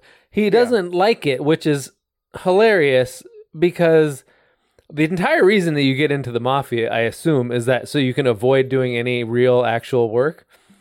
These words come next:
Speaker 1: And
Speaker 2: Right.
Speaker 1: then
Speaker 2: Which he does, he does avoid doing actual work while he's there.
Speaker 1: Yes.
Speaker 2: I mean, you know,
Speaker 1: But he seems like
Speaker 2: props to
Speaker 1: he's
Speaker 2: him.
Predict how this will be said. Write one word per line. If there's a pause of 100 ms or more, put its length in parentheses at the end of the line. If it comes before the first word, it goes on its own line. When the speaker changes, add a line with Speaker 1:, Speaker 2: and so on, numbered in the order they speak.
(220)
Speaker 1:
And
Speaker 2:
Right.
Speaker 1:
then (140)
Speaker 2:
Which
he
does,
he
does
avoid
doing
actual
work
while
he's
there.
Speaker 1:
Yes.
Speaker 2:
I
mean,
you
know,
Speaker 1:
But
he
seems
like
Speaker 2:
props
to
Speaker 1:
he's
Speaker 2:
him.